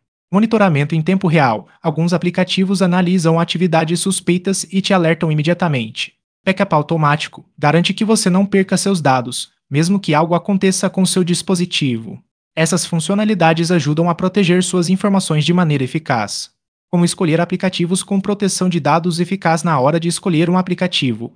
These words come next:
é bom ficar atento a algumas dicas para garantir que seus dados estejam seguros. Leia avaliações,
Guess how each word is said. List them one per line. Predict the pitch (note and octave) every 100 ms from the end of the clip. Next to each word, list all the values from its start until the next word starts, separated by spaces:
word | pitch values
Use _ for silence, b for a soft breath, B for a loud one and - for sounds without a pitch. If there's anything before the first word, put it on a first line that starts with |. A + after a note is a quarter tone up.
| b
é | D#3+
bom | C3+ F3+
ficar | F#3 F#3+
atento | F3+ F#3 G3 G3
a | E3+
algumas | E3+ F#3 G#3
dicas | D3+ F3 F3+ F3
para | - F3+
garantir | F#3 G3 G#3+ - F3+
que | F3+
seus | D3+ E3+
dados | D3 C#3+ E3 F#3
estejam | F#3+ F3+ - F3+ G3
seguros. | F#3 F#3+ C3 B2+ A#2 - - _ -
Leia | B2+ D#3+ F#3
avaliações, | G3 G3+ F3+ D#3+ C3 A2+ -